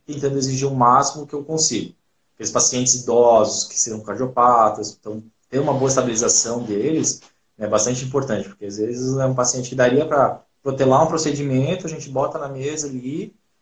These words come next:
e acaba perdendo ele por um descuido, né? Então eu sou bastante criterioso, né?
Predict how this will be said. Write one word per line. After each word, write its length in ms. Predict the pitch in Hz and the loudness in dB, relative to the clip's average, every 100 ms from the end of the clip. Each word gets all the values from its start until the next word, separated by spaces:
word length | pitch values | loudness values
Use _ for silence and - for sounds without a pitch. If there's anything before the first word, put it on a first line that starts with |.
| _ _ | _ _
e 400 | 139 143 147 147 | -8 -4 -4 -2
acaba 400 | 151 143 139 147 | -2 -2 -2 -4
perdendo 460 | 143 143 139 147 147 | -6 -8 -12 -4 -2
ele 160 | 143 143 | -2 -2
por 180 | 143 | -4
um 680 | 143 147 147 147 147 143 143 | -4 -8 -12 -16 -16 -14 -12
descuido, 480 | 139 - 143 120 98 | -10 -8 -2 -2 -2
né? 140 | 92 | -8
Então 140 | 92 104 | -12 -16
eu 60 | |
sou 240 | 107 117 110 | -14 -14 -10
bastante 460 | 110 110 113 - | -8 -8 -10 -14
criterioso, 760 | - 127 127 120 110 107 135 165 | -20 -16 -12 -6 -2 0 -2 -4
né? 220 | 151 170 | -10 -12